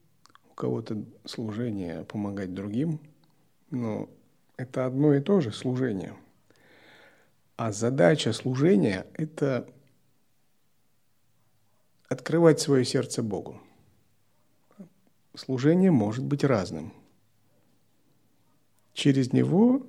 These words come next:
вы учитесь предаваться Богу, открывать своё сердце Богу, оставлять своё эго и углублять. То есть не идёт вопрос о какой-то деятельности, о каких-то создании мандал. В любом статусе,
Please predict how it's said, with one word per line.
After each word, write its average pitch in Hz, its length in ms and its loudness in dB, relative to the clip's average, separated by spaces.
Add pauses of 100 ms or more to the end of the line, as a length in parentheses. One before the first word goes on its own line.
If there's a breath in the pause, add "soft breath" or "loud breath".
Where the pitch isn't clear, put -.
вы 123 180 2
учитесь 165 420 -2
предаваться 110 720 2
Богу, 120 360 0
открывать 95 540 -2
своё 65 240 -2
сердце 143 420 -4
Богу, 156 420 -4 (920 soft breath)
оставлять 147 640 2
своё 139 400 -2
эго 123 520 -4 (480)
и 160 120 -4
углублять. 139 580 0 (440)
То 123 100 -2
есть 113 120 -4
не 147 180 4
идёт 170 280 4
вопрос 143 520 -2
о 127 80 -4
какой-то 131 440 -4
деятельности, 120 840 -4
о 98 40 -8
каких-то 123 480 -10
создании 101 560 -6
мандал. 127 480 -8 (3000 soft breath)
В 131 80 -4
любом 202 320 6
статусе, - 580 -6